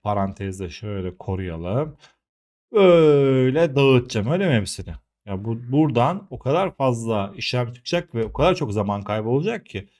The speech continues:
E biz işin sonunda hepsini merak etmiyoruz ki. X üzeri dörtlü terimi merak ediyoruz.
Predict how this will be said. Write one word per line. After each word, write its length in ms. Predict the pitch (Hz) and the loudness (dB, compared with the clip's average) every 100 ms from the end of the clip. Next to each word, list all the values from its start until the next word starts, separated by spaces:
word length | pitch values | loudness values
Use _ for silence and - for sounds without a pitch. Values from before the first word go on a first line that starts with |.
| _ | _
E 100 | 156 | -4
biz 140 | 190 202 | -4 -4
işin 240 | 175 185 | -6 -6
sonunda 720 | 165 185 180 160 185 208 208 _ _ _ - | -8 -4 -4 0 0 0 -4 _ _ _ -12
hepsini 320 | 131 139 160 | -8 -4 0
merak 280 | 165 170 160 | 2 0 0
etmiyoruz 480 | 156 196 294 - | -4 -4 -4 -8
ki. 220 | - 95 - _ | -10 -12 -12 _
X 200 | 156 156 | -2 -2
üzeri 300 | 175 185 135 | 0 0 4
dörtlü 320 | 139 139 180 | 2 2 -2
terimi 240 | 170 160 233 | -2 -2 -2
merak 260 | 233 151 | -4 -6
ediyoruz. 480 | 104 87 92 - _ | -8 -10 -14 -20 _